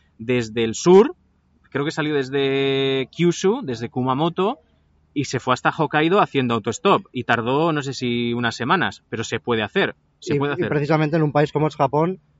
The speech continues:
Speaker 2: en el que prima la seguridad, puede que, que desconfiar en, en otros puntos del mundo sea más sencillo que precisamente en este país del que estamos hablando.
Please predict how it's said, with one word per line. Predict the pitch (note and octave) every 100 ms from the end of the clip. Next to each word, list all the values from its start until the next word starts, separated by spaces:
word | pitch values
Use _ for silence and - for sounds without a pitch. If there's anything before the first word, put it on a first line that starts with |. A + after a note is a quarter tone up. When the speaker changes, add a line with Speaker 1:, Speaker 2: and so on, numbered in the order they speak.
| _
Speaker 2:
en | C3+ B2+
el | B2+
que | A#2+ B2+
prima | C#3+ D3
la | C#3+
seguridad, | C#3+ C3+ C3 C#3+ F3 A#2+ - _ _ _ _ _ -
puede | C#3 C#3+
que, | C#3 C3 B2+ A#2+ - _ _ _ -
que | D3+
desconfiar | D3 - C#3+ - E3 E3+ D#3+
en, | D3+ D3
en | E3
otros | E3 -
puntos | - F3 E3+
del | D#3+ E3
mundo | F#3 F#3 F#3+ F3+ - _
sea | - D3+
más | D#3
sencillo | D3+ C#3+ D#3 E3+
que | D3
precisamente | B2+ B2+ C3+ C3+ C#3 D3
en |
este | C3+ C3+
país | C3 C#3
del | C3+
que |
estamos | B2 C3+ A#2
hablando. | A2+ C3 C3+ A2+